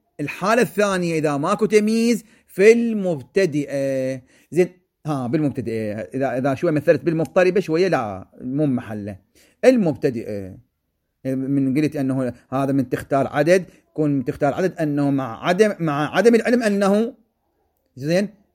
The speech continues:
آه، لا يناسبها. أما مع العلم أنه لا يناسبها، مثلت مثال المضطربة هو مو صحيح، المضطربة راح يجينا إن شاء الله بالقسم الثاني.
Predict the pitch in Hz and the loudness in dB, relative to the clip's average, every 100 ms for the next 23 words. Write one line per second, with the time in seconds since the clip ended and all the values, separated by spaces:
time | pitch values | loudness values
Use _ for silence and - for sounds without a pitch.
0 | _ 156 156 156 165 180 160 143 135 127 | _ -2 0 2 4 4 4 0 -4 -8
1 | 127 135 147 151 143 143 156 151 147 147 | -6 -4 -2 -2 -2 -4 -4 -2 0 2
2 | 143 139 143 160 170 202 269 - - 156 | 2 0 -2 -2 0 2 2 -2 -8 -2
3 | 147 180 156 156 180 185 - 196 220 165 | 4 4 4 2 2 2 2 4 6 6
4 | 143 139 151 127 117 123 131 127 160 175 | 4 2 -4 -4 -8 -6 -4 0 2 2
5 | 160 139 160 143 147 135 180 240 - _ | 2 0 -2 -2 -2 -2 -2 -4 -8 _
6 | - 123 120 165 202 - - 180 233 - | -12 -8 -2 0 -2 -4 -2 0 2 2
7 | 165 131 120 120 117 117 117 | 0 -2 -2 -4 -2 -2 -4